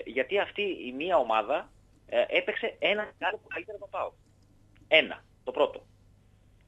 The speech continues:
Και ο παοκ δεν μπορούσε άλλα τριάντα λεπτά, ε, να φέρει το μάτι εκεί που θέλει και να το κερδίσει. Με πολύ εύκολα λάθη που φαίνονται και με γυμνό μάτι, δηλαδή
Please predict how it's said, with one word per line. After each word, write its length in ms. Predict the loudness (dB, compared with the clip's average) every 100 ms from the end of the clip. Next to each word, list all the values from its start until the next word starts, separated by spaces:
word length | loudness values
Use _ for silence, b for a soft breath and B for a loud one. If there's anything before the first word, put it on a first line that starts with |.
| -20
Και 80 | -8
ο 20 |
παοκ 180 | -2 -2
δεν 100 | 0
μπορούσε 220 | -2 0
άλλα 100 | -2
τριάντα 320 | 0 0 2
λεπτά, 420 | 2 2 0 -2 -10 -20 -20 _ -18 -14
ε, 80 | -4 0 0 -2 -4 -6 -10 -16 _ _ _ _ -4
να 140 | -4
φέρει 180 | -2 -2
το 80 | -2
μάτι 180 | -4 -4
εκεί 100 | -10
που 100 | -4
θέλει 180 | -4
και 80 | -4
να 60 | -8
το 80 | -8
κερδίσει. 420 | -8 -8 -10 -16 -20 -20 -20 -20 -20 -20 -20 -20 -20 -14
Με 240 | 2 6 6 6 4 4 2 0 -4 -14 -20 -20 -20 -20 -20 -20 -20 -6
πολύ 360 | -2 0 4
εύκολα 420 | 6 4 4 8
λάθη 340 | 10 10 8 2
που 100 | 2
φαίνονται 260 | 4 4
και 120 | 0 -4
με 60 |
γυμνό 280 | -6 -4 -2
μάτι, 280 | 0 -2 -4
δηλαδή 520 | -2 -2 -2 -8 -8